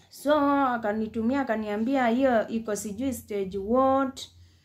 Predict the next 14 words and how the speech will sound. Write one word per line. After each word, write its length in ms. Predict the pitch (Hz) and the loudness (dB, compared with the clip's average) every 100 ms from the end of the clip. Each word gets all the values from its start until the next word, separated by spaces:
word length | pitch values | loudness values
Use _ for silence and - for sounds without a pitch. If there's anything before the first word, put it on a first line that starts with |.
| _ _ _ _ - - | _ _ _ _ -20 -8
Mpaka 360 | 226 311 330 269 | 2 4 4 2
Kendi 280 | 233 226 | 2 2
Maina 380 | 226 233 277 240 | 2 2 2 2
ikabidi 720 | 240 226 226 202 269 247 233 | 0 -2 -2 0 -2 0 -2
auze 440 | - 202 254 226 208 | -2 0 0 0 -2
ile 360 | 226 240 226 | 0 0 0
gari 380 | 180 185 180 180 | 0 -4 -4 -2
yake. 440 | 202 202 196 170 - _ _ - | -2 -4 -8 -14 -18 _ _ -8
Kendi 260 | 208 226 | -4 -2
Maina 300 | 214 240 269 | 2 4 2
akauza 420 | 220 202 226 240 | 2 0 2 0
gari 340 | 208 196 185 220 | 0 -2 -2 0
yake 520 | 254 285 302 294 294 - - - - - | 2 2 0 0 -4 -12 -20 -20 -14 -4
na 180 | 214 | 2